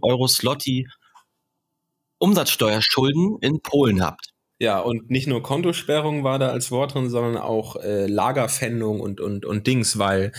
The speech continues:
Speaker 1: Ja.
Speaker 2: weil ja unsere Ware auch liegt in dem Land, dass sie dann irgendwie dort
Speaker 1: Dass
Speaker 2: die
Speaker 1: sie das
Speaker 2: Ware
Speaker 1: beschlagnahmen,
Speaker 2: einfrieren.
Speaker 1: dass sie
Speaker 2: Ja.
Speaker 1: unser Konto sperren.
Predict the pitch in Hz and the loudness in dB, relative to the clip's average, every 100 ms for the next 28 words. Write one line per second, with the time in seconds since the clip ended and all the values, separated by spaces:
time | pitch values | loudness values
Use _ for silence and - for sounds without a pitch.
0 | - - - 101 117 113 107 110 113 123 | -12 -10 -8 -6 0 2 4 2 2 4
1 | 135 110 71 - 123 110 - 110 107 107 | 4 4 2 2 2 2 0 2 2 2
2 | 101 92 98 - 104 98 98 107 101 104 | 2 0 -4 -4 -2 -2 -2 -4 -4 -2
3 | 104 95 - 101 110 107 101 104 127 185 | -2 -2 -4 -4 -2 -2 0 2 2 2
4 | 185 175 170 165 117 113 107 107 95 104 | 4 4 4 2 0 -4 -2 0 2 4
5 | 98 98 _ _ _ - 151 180 170 165 | 2 0 _ _ _ -2 0 2 4 4
6 | - - 147 147 143 143 | 2 0 0 2 4 2